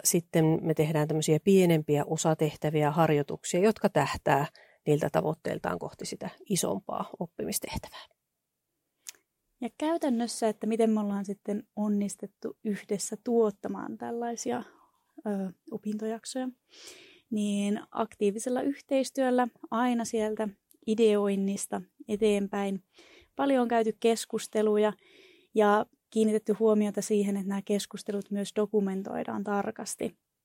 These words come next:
Speaker 2: jotta päästään sitten yhdessä niihin palaamaan. Ää, paljon on tehty yhdessä, mutta aina myöskin pilkotaan sitä kokonaistavoitetta pienempiin osioihin, joita sitten edistetään itsenäisesti.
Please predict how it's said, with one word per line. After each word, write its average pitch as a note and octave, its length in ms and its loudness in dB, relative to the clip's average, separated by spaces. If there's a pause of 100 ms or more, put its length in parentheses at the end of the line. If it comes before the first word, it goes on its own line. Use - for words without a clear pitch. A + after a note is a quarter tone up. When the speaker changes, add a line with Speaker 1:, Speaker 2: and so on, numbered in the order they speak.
(400)
Speaker 2:
jotta G#3 280 2
päästään - 420 -6
sitten - 360 -10
yhdessä B3 440 -8
niihin A3 320 -4
palaamaan. A#3+ 640 -2 (1040)
Ää, A#3 300 0 (540)
paljon D#4 200 4
on A#3 60 2
tehty G#3 300 -6
yhdessä, C#4+ 500 -2 (580)
mutta - 240 -6
aina B3+ 280 2
myöskin A#3+ 420 0
pilkotaan G#3+ 540 -2
sitä F#3+ 200 -8
kokonaistavoitetta G3+ 1000 -6 (640)
pienempiin C4 540 4
osioihin, G3+ 560 0
joita G3 260 2
sitten F#3+ 380 -6
edistetään F#3+ 560 -2
itsenäisesti. - 960 -6